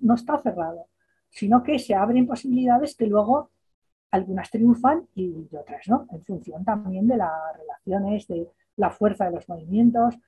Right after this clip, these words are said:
de los imaginarios, etcétera, etcétera, ¿no? Por eso me interesaba también esos, esos congresos, que están muy, eh,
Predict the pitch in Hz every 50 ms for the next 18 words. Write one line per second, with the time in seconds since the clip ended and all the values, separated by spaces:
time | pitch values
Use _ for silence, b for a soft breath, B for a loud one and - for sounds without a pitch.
0 | _ _ _ _ _ - - 190 202 190 - 196 180 - - - - 170 180 196
1 | 208 208 214 214 202 196 196 196 - _ _ _ _ _ _ - 170 - - -
2 | _ 170 - - _ _ - _ - - - - _ 226 247 _ _ _ _ _
3 | _ _ _ _ _ _ _ _ _ _ _ _ _ _ _ - 220 220 - 262
4 | 277 277 269 254 277 226 220 - 247 247 240 240 220 214 220 240 240 233 - -
5 | _ _ _ - 202 - 247 240 - - _ _ _ _ _ _ - 202 - 247
6 | 240 - 233 208 208 247 285 285 - 233 - - _ 214 - _ 233 226 233 240
7 | 262 285 285 269 - _ _ _ _ _ _ _ _ _ _ - _ _ _ _
8 | _ _ _ _ _ _ _ - 202 196 190 180